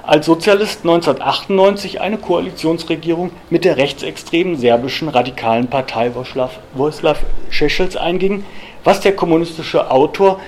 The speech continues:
Werner Pirker in der Tageszeitung Neue Welt so kommentierte: „Beide, Milosevic und Šešelj, sind Dissidenten der neoliberalen Globalisierung.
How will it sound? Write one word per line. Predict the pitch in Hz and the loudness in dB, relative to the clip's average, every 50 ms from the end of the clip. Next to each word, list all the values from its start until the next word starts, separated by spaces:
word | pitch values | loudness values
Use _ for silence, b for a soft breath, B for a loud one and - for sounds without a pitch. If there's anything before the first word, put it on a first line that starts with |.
| B B | B B
Werner | - 156 165 165 160 | 0 2 2 2 0
Pirker | 160 - 165 175 170 - 170 - - | 2 2 0 0 2 0 -2 -2 0
in | 160 143 | 0 0
der | 135 127 120 - | 2 2 2 0
Tageszeitung | - - 127 123 123 120 - - 113 - 110 110 | -2 -2 -2 -2 -2 -4 -4 -6 -6 -6 -6 -6
Neue | 110 110 107 98 | -6 -6 -4 -2
Welt | 107 110 139 139 | -2 -2 -2 0
so | - 180 135 | 0 -2 -2
kommentierte: | - - 98 92 92 87 - - - - - - - - - - - - - - - - - - - - B B B B B B B B B B B B - | -2 -2 -6 -6 -8 -10 -10 -14 -14 -14 -14 -14 -14 -14 -16 -16 -20 -20 -20 -20 -20 -20 -20 -20 -20 -20 B B B B B B B B B B B B 2
„Beide, | 160 170 220 240 220 156 127 - - B B B B B B B | 6 8 10 8 8 8 6 4 2 B B B B B B B
Milosevic | 156 151 208 240 233 - 247 208 196 220 214 - - - | 4 6 6 6 6 4 2 2 2 0 -2 -2 -4 -4
und | - 127 - | -4 -2 0
Šešelj, | - 175 185 185 - 190 180 180 180 180 B B B | 2 0 2 2 4 4 4 4 2 0 B B B
sind | B 151 190 220 220 - | B 2 2 2 2 2
Dissidenten | 180 165 - 170 139 - - 160 185 233 247 240 - - 208 202 196 | -2 -4 -4 -6 -4 2 6 6 8 8 8 6 6 4 2 4 4
der | 160 139 127 | 4 6 6
neoliberalen | 135 160 - - 190 175 294 147 151 156 131 127 110 98 107 - 135 - 151 135 | 6 6 8 8 8 8 6 4 0 0 2 2 4 6 8 8 8 8 6 4
Globalisierung. | 120 139 135 135 123 117 117 120 113 127 156 170 131 - 95 - | 4 4 4 4 4 2 0 -2 -2 2 4 4 4 4 2 -4